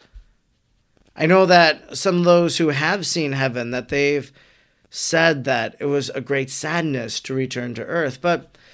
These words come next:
Maria of Agreda, in relating this account to us, quotes Saint Paul,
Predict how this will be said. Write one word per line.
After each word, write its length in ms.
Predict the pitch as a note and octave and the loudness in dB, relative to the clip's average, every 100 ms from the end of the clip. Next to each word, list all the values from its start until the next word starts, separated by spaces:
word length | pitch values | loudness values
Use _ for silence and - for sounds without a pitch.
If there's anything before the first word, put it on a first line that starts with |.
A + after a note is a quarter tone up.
| - _ | -20 _
Maria 300 | F#3+ A3 A#3 | 6 8 10
of 60 | F#3+ | 8
Agreda, 440 | A3+ G#3 F#3+ F3+ | 6 6 6 6
in 120 | F#3 | 6
relating 560 | E3+ E3+ D#3+ F#3 G#3 F3 | 2 2 4 4 2 2
this 240 | D#3+ C#3 - | 0 0 -4
account 440 | C3+ F3+ A3+ A#3 | -4 -2 -2 -2
to 160 | F3+ C#3 | -2 0
us, 400 | B2 D#3+ - - - _ _ _ _ _ _ _ _ _ _ _ _ - | 0 0 -4 -6 -18 _ _ _ _ _ _ _ _ _ _ _ _ -8
quotes 640 | - D#3+ F3+ F#3 - C#3+ | 4 6 6 4 -4 -2
Saint 320 | G3+ G3 F#3 | 2 2 2
Paul, 520 | F3+ A#3 A3 A#2 D#2+ | 6 6 6 2 -4